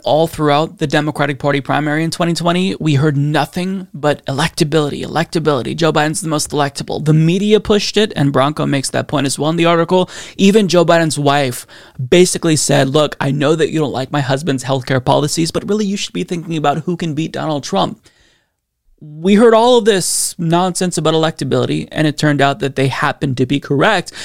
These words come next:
But behind the scenes, nobody in the Democratic Party establishment actually believed that Joe Biden was capable of beating Donald Trump. And this one quote from a longtime Biden advisor, it was really fascinating.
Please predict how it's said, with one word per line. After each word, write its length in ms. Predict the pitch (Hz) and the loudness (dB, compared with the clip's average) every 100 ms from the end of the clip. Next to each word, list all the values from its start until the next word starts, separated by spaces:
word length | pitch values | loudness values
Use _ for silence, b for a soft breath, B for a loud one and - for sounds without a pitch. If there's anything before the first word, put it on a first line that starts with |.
| B B B | B B B
But 140 | 180 170 | 2 4
behind 280 | 156 160 | 6 6
the 60 | 147 | 6
scenes, 500 | - 196 165 156 - _ | 4 4 4 2 -4 _
nobody 760 | 151 147 160 170 151 147 139 - 147 | -8 2 6 6 6 2 0 -4 -4
in 80 | |
the 100 | 147 | 0
Democratic 480 | 143 139 143 135 135 | 2 2 2 2 2
Party 220 | 139 131 | 2 2
establishment 540 | 117 - 110 135 151 127 | 0 0 -2 -2 -6 -4
actually 460 | 143 156 - 180 180 | -2 -2 -2 0 0
believed 520 | 165 151 147 147 - - | 0 0 2 0 -2 -6
that 120 | 139 | -2
Joe 160 | 147 | 0
Biden 320 | 147 143 151 147 | 0 0 0 -4
was 160 | - | -6
capable 500 | - 151 147 151 160 | -4 -4 -2 0 0
of 80 | 143 | 2
beating 220 | 151 151 | 0 0
Donald 240 | 139 151 139 | 2 2 2
Trump. 260 | 165 180 B B B | 0 0 B B B
And 180 | - 170 | 4 6
this 180 | 170 - | 4 4
one 280 | 160 175 175 | 2 2 0
quote 400 | 143 139 165 - b b | 2 4 2 -4 b b
from 180 | - 165 | 0 2
a 60 | |
longtime 580 | 147 143 147 139 156 147 | 4 4 2 0 0 2
Biden 260 | 139 143 143 | 2 2 0
advisor, 600 | 139 131 139 156 165 180 b b b _ _ - | 2 2 2 2 0 -2 b b b _ _ 0
it 100 | 175 | 2
was 220 | 160 139 | 4 4
really 200 | 151 151 | 2 2
fascinating. 680 | 139 135 127 - - - - | 2 -2 -2 -8 -10 -10 -12